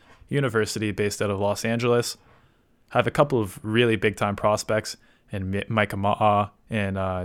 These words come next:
Danon Jima, two guys who you'll definitely see playing overseas professionally at some point. But an interesting thing is happening over there this year. They're coached by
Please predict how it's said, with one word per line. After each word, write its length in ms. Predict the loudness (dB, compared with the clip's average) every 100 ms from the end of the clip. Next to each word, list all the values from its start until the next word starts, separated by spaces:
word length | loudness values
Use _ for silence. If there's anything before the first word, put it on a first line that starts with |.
| -4
Danon 300 | -4 -2 -6
Jima, 460 | -2 0 2 0 -2 _ _ -4
two 100 | 2
guys 300 | 2 2 0
who 80 |
you'll 180 | 0 2
definitely 360 | 2 0 0 -2
see 400 | -2 -2 -2 -6 _ _ _
playing 320 | -2 -2 0
overseas 480 | -2 -2 -4 -4 -6
professionally 600 | -8 -2 -2 0 -2 -2
at 100 | -2
some 200 | -2 -2
point. 300 | 0 0 -2 -10 _ _ _
But 120 | -2
an 100 | -2
interesting 520 | -2 -2 0 0 0 -2
thing 220 | -2 -2
is 100 | 2
happening 380 | 2 2 2 2
over 180 | 2
there 140 | 2 0
this 180 | 0 -2
year. 240 | 0 0
They're 160 | 0 0
coached 400 | -2 -2 -2 4
by 320 | 4 4